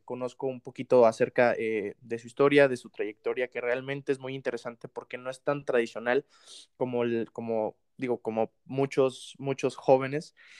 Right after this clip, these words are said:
Y realmente me, m-, me interesaba mucho platicar con él porque creo que tiene mucho que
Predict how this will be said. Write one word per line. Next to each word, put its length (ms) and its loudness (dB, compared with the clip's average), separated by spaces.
Y 220 0
realmente 720 6
me, 500 -4
m-, 340 -6
me 140 0
interesaba 380 8
mucho 240 2
platicar 420 0
con 140 -6
él 100 -2
porque 220 -12
creo 160 -8
que 80 -4
tiene 240 -6
mucho 560 -4
que 360 0